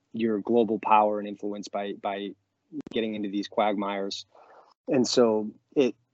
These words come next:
it is in vain, and it's, it's terrible. And every American that's died in Afghanistan has died for nothing.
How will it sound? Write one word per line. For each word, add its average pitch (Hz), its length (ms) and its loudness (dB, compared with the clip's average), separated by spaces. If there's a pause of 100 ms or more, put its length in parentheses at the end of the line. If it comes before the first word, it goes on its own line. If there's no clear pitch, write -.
(120)
it 139 120 4
is 143 420 0 (120)
in 120 220 -6
vain, 110 460 -4
and 113 100 -6
it's, 110 180 -6 (280)
it's - 400 -6
terrible. 113 600 2
And 113 200 -4
every 120 220 4
American 120 440 0
that's 110 160 -8
died 110 220 0
in 110 80 -4
Afghanistan 110 540 -4
has 98 80 -6
died 104 260 0
for 110 80 -6
nothing. 101 500 -6